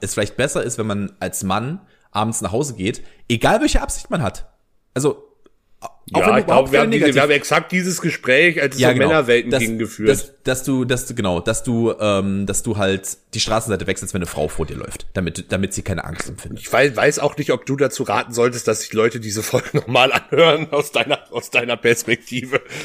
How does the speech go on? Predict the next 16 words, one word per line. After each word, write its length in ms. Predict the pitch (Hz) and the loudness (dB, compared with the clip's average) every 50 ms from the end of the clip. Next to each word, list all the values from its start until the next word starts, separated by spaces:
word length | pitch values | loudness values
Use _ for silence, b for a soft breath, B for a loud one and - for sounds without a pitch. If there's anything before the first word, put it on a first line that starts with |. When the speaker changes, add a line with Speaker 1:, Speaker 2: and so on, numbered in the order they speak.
| B B | B B
Speaker 1:
Bist 140 | - 92 - | -8 -6 -4
du 40 | 101 | -2
dir 60 | 87 | -4
Speaker 2:
Es 80 | 82 78 | 0 2
war, 140 | 117 143 139 | 2 2 2
Speaker 1:
sicher? 120 | - - 143 | 2 0 0
Speaker 2:
war, 160 | - - - - _ _ _ _ _ _ _ | 0 -4 -12 -20 _ _ _ _ _ _ _
es 200 | - - 113 113 | -12 -10 -6 -6
war, 80 | 123 - | -6 -4
du, 340 | 139 143 127 113 113 117 135 | -4 -6 -6 -8 -8 -10 -10
du 160 | 123 - 151 - | -4 -4 0 2
hast 280 | 156 196 - - 160 | 2 2 2 0 -6
nicht 160 | 180 208 - 175 | -6 -6 -4 -6
unbedingt, 320 | 170 175 175 160 151 147 | -6 -4 -4 -6 -4 -2
du 40 | - | 0
hast, 260 | 175 220 226 - - | 0 0 0 -2 -12